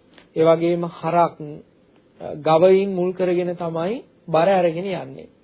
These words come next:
එතකොට සඳහන් කරනවා මේ හකුරු කියලා කියන්නේ පැණි රස දෙයක්. හකුරු කියලා කියන්නේ රසයෙන් යුක්ත දෙයක්. එතකොට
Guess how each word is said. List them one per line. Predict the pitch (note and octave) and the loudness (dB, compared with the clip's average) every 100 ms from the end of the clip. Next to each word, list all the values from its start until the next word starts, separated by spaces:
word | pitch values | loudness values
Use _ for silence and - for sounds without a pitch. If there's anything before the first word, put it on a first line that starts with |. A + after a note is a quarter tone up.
| _ _ _ - _ _ _ _ - | _ _ _ -20 _ _ _ _ -8
එතකොට | F#3 G3 G#3+ A3+ G#3+ - | -2 0 4 4 4 0
සඳහන් | - D#3+ D#3+ F3+ G3 | -6 -6 -4 -4 -4
කරනවා | G3+ F#3+ F#3 G3+ A3+ A3+ - | -2 -2 -2 -2 -2 -4 -6
මේ | - D#3+ D#3 - | -10 -6 -6 -8
හකුරු | - F#3+ F#3+ C4 B3+ G#3+ | -4 -4 -2 0 0 -2
කියලා | - G3+ G3 G3 | -4 -2 0 -2
කියන්නේ | G3+ G#3+ G#3 | -4 -8 -10
පැණි | F3 F3+ | -8 -4
රස | G#3 G3 | -2 -4
දෙයක්. | F#3+ F3 E3+ - _ _ _ _ _ _ _ _ _ _ | -4 -4 -4 -6 _ _ _ _ _ _ _ _ _ _
හකුරු | D#3 D#3 F3 | -10 -4 -2
කියලා | E3+ F3+ E3 | -2 -2 -2
කියන්නේ | F#3 G#3 | -4 -4
රසයෙන් | F#3 E3 G3 G3 G3 | -4 -4 -4 -4 -4
යුක්ත | F#3 - F3 | -6 -8 -6
දෙයක්. | D#3+ F#3 A#2+ - _ _ _ _ _ _ _ _ _ _ | 0 0 0 -8 _ _ _ _ _ _ _ _ _ _
එතකොට | D3 E3 G#3+ | -2 4 4